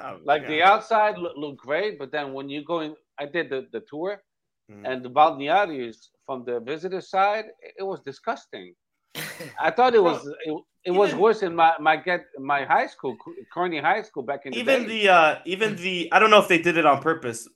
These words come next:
Speaker 1: Uh, for example, like, the stadium, the outside, there's certain, like, um, tiles that, like, the sun has really, like,
Speaker 3: Yep, cooked
Speaker 1: like,
Speaker 3: them.
Speaker 1: really
Speaker 3: Absolutely
Speaker 1: cooked
Speaker 3: cooked
Speaker 1: it.
Speaker 3: them.
Speaker 1: The, I don't know
Speaker 3: Yeah.
Speaker 1: if it's on purpose. The João Benedito jersey outside is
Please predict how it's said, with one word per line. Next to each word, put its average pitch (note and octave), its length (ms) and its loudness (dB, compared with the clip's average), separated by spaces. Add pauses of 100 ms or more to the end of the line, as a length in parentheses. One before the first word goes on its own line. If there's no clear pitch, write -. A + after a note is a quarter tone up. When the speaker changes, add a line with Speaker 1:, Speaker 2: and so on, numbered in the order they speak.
(100)
Speaker 1:
Uh, C3 140 -6
for C#3+ 180 -6
example, C3+ 340 -2
like, A#2+ 160 -4
the C#3 80 -8
stadium, E3 440 0
the D3 120 -4
outside, D3 640 4 (340)
there's C#3+ 300 -2
certain, E3 320 -4
like, C3 300 -2 (320)
um, A2 680 -6 (140)
tiles D3 720 -2 (320)
that, B2+ 140 -6
like, B2 200 -8
the A#2+ 80 -12
sun C#3 380 -4
has C3 240 -8
really, B2 280 -8
like, G2+ 360 -10 (540)
Speaker 3:
Yep, C#3+ 280 -2
cooked - 200 -2
Speaker 1:
like, G#2+ 140 -10
Speaker 3:
them. A#2 120 -4
Speaker 1:
really C#3 200 -2
Speaker 3:
Absolutely B2+ 520 -2
Speaker 1:
cooked - 80 -12
Speaker 3:
cooked E3 200 4
Speaker 1:
it. D3 60 -8
Speaker 3:
them. - 240 -2
Speaker 1:
The, E3+ 240 2
I E3+ 80 8
don't G3+ 120 4
know G#3 140 10
Speaker 3:
Yeah. G3+ 60 4
Speaker 1:
if G3 60 -6
it's G3+ 120 0
on F3+ 180 4
purpose. F#3+ 400 2
The F3 160 -2
João D#3+ 320 0
Benedito E3 760 -2
jersey E3 360 -2
outside D#3 540 0
is C3+ 140 -8